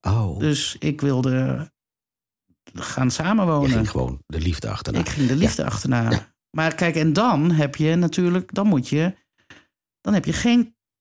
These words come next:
Speaker 2: kruiwagen meer in de zin van een vader die op een redactie woont. Want in
Speaker 1: Nee.
Speaker 2: Noord-Holland weet niemand wie Wiel van der Plas is.
Speaker 1: Nee.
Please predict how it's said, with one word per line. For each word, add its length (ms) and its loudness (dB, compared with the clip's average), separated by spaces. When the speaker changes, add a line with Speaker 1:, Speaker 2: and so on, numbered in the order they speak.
Speaker 2:
kruiwagen 640 0
meer 220 2
in 120 2
de 80 2
zin 280 2
van 400 0
een 120 2
vader 380 0
die 140 2
op 100 -2
een 120 2
redactie 420 -2
woont. 260 2
Want 160 -2
in 100 2
Speaker 1:
Nee. 80 4
Speaker 2:
Noord-Holland 480 2
weet 240 -2
niemand 260 2
wie 160 2
Wiel 160 2
van 140 -2
der 80 0
Plas 280 -2
is. 340 -2
Speaker 1:
Nee. 120 2